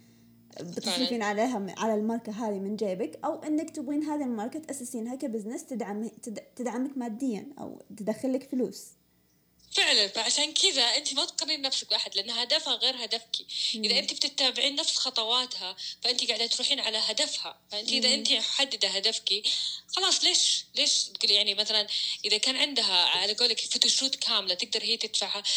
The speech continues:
Speaker 2: أنتِ ما تقدرين. زي ما
Speaker 1: مم.
Speaker 2: قلت أنا م-، يعني، أنا لو، يعني، لما أسوي photoshoot،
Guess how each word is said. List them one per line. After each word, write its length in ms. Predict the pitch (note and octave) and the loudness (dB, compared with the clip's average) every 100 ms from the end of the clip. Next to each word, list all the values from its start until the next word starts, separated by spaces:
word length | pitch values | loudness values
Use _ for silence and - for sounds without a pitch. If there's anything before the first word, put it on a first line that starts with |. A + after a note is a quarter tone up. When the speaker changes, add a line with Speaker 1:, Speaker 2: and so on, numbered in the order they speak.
| - C#4+ | 2 2
Speaker 2:
أنتِ 300 | C#4+ C#4 D4 | 4 4 4
ما 60 | |
تقدرين. 600 | C#4 C4+ G#3 F#3+ E3+ - - - - | 2 0 2 4 2 -2 -14 -12 -4
زي 180 | - D4+ | 2 4
ما 120 | D#4+ | 2
Speaker 1:
مم. 40 | C#4+ | 0
Speaker 2:
قلت 140 | C#4 | 2
أنا 180 | - A3 | 2 2
م-، 60 | G3 | 4
يعني، 440 | F#3 F#3 F#3+ F#3 | 4 6 4 4
أنا 160 | A#3+ C4 | 4 4
لو، 140 | A3 F#3 - | 4 2 4
يعني، 360 | F3+ F3 F3+ E3+ | 2 2 2 2
لما 300 | E3+ E3+ E3+ | 0 0 2
أسوي 300 | - A#3 A#3 | 2 0 -4
photoshoot، 580 | G#3 G3 - F#3+ F3 | 2 4 6 4 0